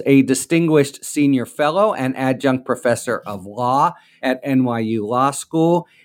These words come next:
Andrew was a lead prosecutor in Robert Mueller's special counsel team investigating Russian interference in the two thousand sixteen election.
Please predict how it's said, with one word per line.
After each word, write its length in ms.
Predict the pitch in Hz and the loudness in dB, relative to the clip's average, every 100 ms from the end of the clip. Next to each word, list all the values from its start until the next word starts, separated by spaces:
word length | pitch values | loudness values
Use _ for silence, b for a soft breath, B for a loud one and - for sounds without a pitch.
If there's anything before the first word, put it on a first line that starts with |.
| b - | b -4
Andrew 500 | 147 151 139 151 151 | -2 0 -2 -2 0
was 200 | 139 127 | 0 0
a 60 | |
lead 460 | 120 139 135 135 135 | -2 2 2 2 -2
prosecutor 800 | 170 180 175 185 - 196 190 196 | -2 0 -2 -8 -4 0 0 2
in 420 | 143 131 127 - | 2 4 2 -2
Robert 360 | 135 139 135 135 | 0 2 2 0
Mueller's 460 | 131 127 131 131 127 | 2 2 2 0 -4
special 460 | - 135 127 135 | -8 -6 -4 -6
counsel 480 | - 135 123 120 104 | -6 -4 -4 -6 -12
team 500 | - 156 156 170 180 | -4 2 4 4 2
investigating 1040 | 127 120 117 113 - 120 117 110 110 110 - | 0 0 0 0 -2 0 2 2 2 0 -4
Russian 540 | 101 120 113 - 110 | -4 -2 -2 -4 -6
interference 920 | - 110 104 95 - 147 160 165 156 | -6 -8 -6 -8 -2 0 2 2 0
in 80 | 143 | 0
the 80 | 127 | 0
two 180 | 123 131 | 0 -4
thousand 420 | 135 123 123 120 | -2 -2 -2 -6
sixteen 720 | - 120 - - 131 120 117 | -8 -10 -12 -2 2 2 0
election. 600 | 104 104 131 - - 131 | -4 -4 -4 -4 -2 -2